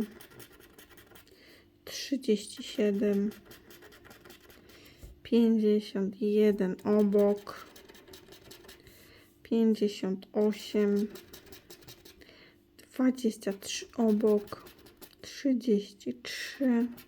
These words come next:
dwadzieścia siedem, szesnaście obok, trzydzieści dziewięć nie mamy,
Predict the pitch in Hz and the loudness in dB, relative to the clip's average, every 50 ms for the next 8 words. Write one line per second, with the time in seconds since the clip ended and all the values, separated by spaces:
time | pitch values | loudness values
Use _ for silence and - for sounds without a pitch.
0 | - - - - - - - - - - - - - - - - - - - - | -20 -20 -20 -20 -20 -20 -20 -20 -20 -20 -20 -20 -20 -20 -20 -20 -20 -20 -20 -20
1 | - _ _ _ - - - 247 254 285 254 - 233 208 233 233 - - - - | -20 _ _ _ -10 -4 0 2 4 4 4 4 4 2 2 2 -4 -10 -8 -8
2 | 180 196 - - - - 220 220 208 214 214 208 208 202 196 196 196 - - - | -8 -8 -10 -4 -2 0 2 2 2 2 2 2 2 2 0 -2 -4 -6 -14 -20
3 | - - - - - - - - - - - - - - - - - - - - | -20 -20 -20 -20 -20 -20 -20 -20 -20 -20 -20 -20 -20 -20 -20 -20 -20 -20 -20 -20
4 | - - - - - - - - - - - - - - - - _ _ _ - | -20 -20 -20 -20 -20 -20 -20 -20 -20 -20 -20 -20 -20 -20 -20 -20 _ _ _ -18
5 | - - - 269 262 262 - - - 220 214 208 214 - - - - - - 208 | -4 2 4 4 4 4 0 0 0 2 2 2 0 -4 -8 -12 -12 -4 -2 2
6 | 220 220 208 196 208 196 202 196 - - - - - - - - - - - - | 2 4 4 4 2 2 0 -2 -6 -10 -14 -16 -18 -20 -20 -20 -20 -20 -20 -20
7 | - - - - - - - - - - - - - - - - - - - - | -20 -20 -20 -20 -20 -20 -20 -20 -20 -20 -20 -20 -20 -20 -20 -20 -20 -20 -20 -20
8 | - - - - - - - - - - - - - - - - - - - - | -20 -20 -20 -20 -20 -20 -20 -20 -20 -20 -20 -20 -20 -20 -20 -20 -20 -20 -20 -20
9 | - - - - - - - - - - - - - - - 330 320 294 220 208 | -20 -20 -20 -20 -20 -20 -20 -20 -20 -18 -16 -14 -8 -2 -2 0 2 2 2 0
10 | - - - - 208 - - - 202 190 185 185 220 - - - 214 226 233 240 | 0 -4 -8 -10 -10 -8 -6 -4 -2 -2 -2 -4 -6 -6 -2 0 2 4 4 4
11 | 247 247 233 226 226 220 214 214 208 202 196 214 | 4 4 2 2 2 2 4 4 4 4 2 0